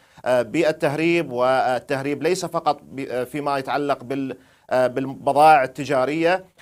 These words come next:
آه، لدينا تهريب العناصر، تهريب المقاتلين، وأيضًا هنالك،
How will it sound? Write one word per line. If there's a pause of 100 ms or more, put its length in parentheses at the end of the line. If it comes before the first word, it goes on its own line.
(120)
آه،
لدينا
تهريب
العناصر،
تهريب
المقاتلين،
وأيضًا
هنالك،